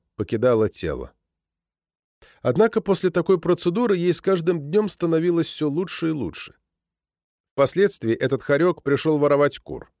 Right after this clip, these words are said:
и между ним и большим красным петухом с желтыми ногами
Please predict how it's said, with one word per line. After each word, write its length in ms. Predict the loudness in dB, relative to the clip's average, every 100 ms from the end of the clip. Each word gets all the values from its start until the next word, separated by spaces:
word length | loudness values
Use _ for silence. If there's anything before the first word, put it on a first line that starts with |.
| _ _ _ _
и 100 | -2
между 320 | 2 2 4
ним 300 | 2 4 2
и 40 | 4
большим 380 | 2 2 0 -2
красным 460 | 2 2 2 -4
петухом 560 | -2 -2 -2 0 -2 0
с 60 |
желтыми 400 | 0 0 0 -2
ногами 480 | 0 0 2 0 -2